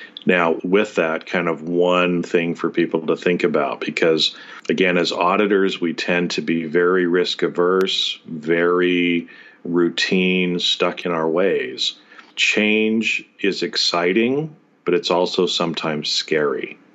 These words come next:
But if we don't change, then we're going backwards. And so, again, that's why I try to pull some of the psychology and some of these other things, you know, with the mindfulness and N L P, hypnotherapy, other things like that into this, because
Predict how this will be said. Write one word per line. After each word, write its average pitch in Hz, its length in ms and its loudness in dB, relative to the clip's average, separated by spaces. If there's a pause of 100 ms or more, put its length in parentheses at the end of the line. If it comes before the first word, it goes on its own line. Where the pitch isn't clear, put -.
(260)
But 87 420 2
if 101 300 0
we 90 160 2
don't 87 460 0
change, 82 840 0
then 87 140 0
we're 82 100 0
going 82 300 0
backwards. - 840 -2
And 82 200 0
so, 85 200 4
again, 90 280 2
that's 85 260 0
why 90 220 4
I 87 40 2
try 87 200 2
to - 80 0
pull 85 280 0
some 85 240 0
of 80 60 0
the 82 100 0
psychology 82 920 2
and 73 180 -2 (180)
some 87 220 2
of 78 60 0
these 85 120 4
other 82 160 4
things, 82 600 0 (100)
you 85 160 -4
know, 78 100 0
with 80 160 0
the - 80 2
mindfulness 82 840 2
and 73 260 -2 (120)
N 85 160 0
L 80 140 2
P, 87 580 2 (280)
hypnotherapy, 85 1000 0
other 92 240 2
things 85 320 -2
like 80 200 -2
that 80 240 -2
into 110 360 2
this, 78 320 0
because 85 720 0